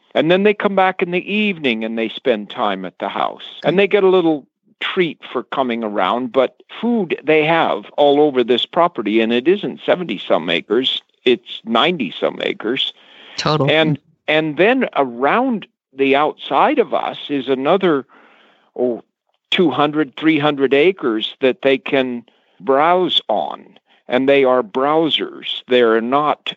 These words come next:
Speaker 1: grazers. They'll eat some grass, but they love the leaves and, and more, uh, woody kind of plants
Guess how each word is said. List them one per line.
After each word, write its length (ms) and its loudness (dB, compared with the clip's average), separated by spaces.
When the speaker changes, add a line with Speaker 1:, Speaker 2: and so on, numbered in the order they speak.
Speaker 1:
grazers. 840 -2
They'll 280 4
eat 260 0
some 180 -6
grass, 440 0
but 300 -2
they 300 2
love 400 2
the 100 2
leaves 640 -4
and, 360 -4
and 300 -4
more, 440 -4
uh, 680 -2
woody 500 4
kind 320 -2
of 180 -2
plants 500 -2